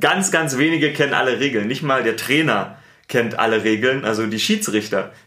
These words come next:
die kennen tatsächlich alle Regeln und das ist echt faszinierend, weil das Regelwerk, äh, hat irgendwie neunzig Seiten.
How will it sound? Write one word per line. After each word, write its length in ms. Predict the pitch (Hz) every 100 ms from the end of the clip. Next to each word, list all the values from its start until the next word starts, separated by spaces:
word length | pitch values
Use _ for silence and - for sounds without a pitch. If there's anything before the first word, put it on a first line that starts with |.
| -
die 120 | 143
kennen 180 | 151 143
tatsächlich 540 | 131 101 135 147 135
alle 180 | 123 110
Regeln 240 | 123 151
und 120 | 120
das 100 | 110
ist 100 | 113
echt 220 | - 123 -
faszinierend, 640 | 131 - 127 117 135 139
weil 400 | 107 113 127 127 - - -
das 200 | 110 107
Regelwerk, 680 | 117 135 143 117 131 131 127
äh, 220 | 117 120
hat 200 | 113 127
irgendwie 280 | - 127 113
neunzig 440 | 113 123 139 127 104
Seiten. 540 | 117 131 107 104 131